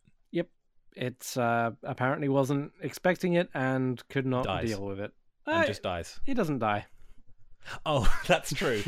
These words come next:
Speaker 2: It doesn't die. It falls over. Um, and, like, uh, Daigoro, exhausted, falls to its knees.
Speaker 1: Yeah.
Speaker 2: Uh, the three, the, the three who went to deal with the putting the tarp on the horn land on the beach,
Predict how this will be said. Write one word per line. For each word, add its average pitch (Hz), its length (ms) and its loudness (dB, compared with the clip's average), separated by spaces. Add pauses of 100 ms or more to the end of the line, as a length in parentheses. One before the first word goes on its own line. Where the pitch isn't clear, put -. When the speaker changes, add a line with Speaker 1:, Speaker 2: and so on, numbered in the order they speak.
(200)
Speaker 2:
It 120 80 -4
doesn't 135 260 0
die. 110 240 -2 (160)
It 143 160 -4
falls 170 260 0
over. 117 380 -2 (480)
Um, 110 540 -4 (1000)
and, 107 460 -4 (140)
like, 101 580 -8
uh, 98 180 -6
Daigoro, 104 580 -2 (480)
exhausted, 104 580 -6
falls 101 260 -8
to 98 120 -10
its 95 160 -10
knees. 95 340 -6 (480)
Speaker 1:
Yeah. 190 300 -2
Speaker 2:
Uh, - 40 -2
the 214 140 -4
three, 131 360 -4
the, 120 160 -8
the 127 180 -8
three 131 280 -2
who 120 140 -4
went 117 300 -4
to 117 100 -12
deal 110 440 -4
with 107 340 -6 (340)
the 117 120 -6
putting 107 300 -4
the 101 60 -6
tarp 107 260 -6
on 104 120 -6
the 104 60 -6
horn 107 460 -6
land 104 280 -6
on 95 80 -8
the 95 60 -10
beach, 113 460 -8